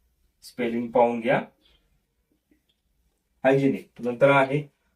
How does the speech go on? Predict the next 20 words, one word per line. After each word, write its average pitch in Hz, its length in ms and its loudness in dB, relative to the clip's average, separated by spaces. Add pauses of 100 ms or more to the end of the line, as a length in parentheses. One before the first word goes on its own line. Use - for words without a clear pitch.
(160)
हवामानाबद्दल, 160 680 2 (380)
आपण 123 180 -4
म्हणतो 151 200 -4
ना 147 120 0
की 131 100 -4
आज 117 200 2
हवामान 120 380 -4
स्वच्छ 123 320 -6
आहे, 104 240 -8 (420)
मग 110 120 -6
त्यावर 139 180 6
तुम्ही 147 200 -8
काय 147 80 -6
म्हणू 139 160 -6
शकता, 135 280 -4
फाईन 165 340 -2 (2250)
किंवा 135 200 0
क्लिअर. 156 340 2 (760)
नंतर 139 240 4
बघा, 131 260 0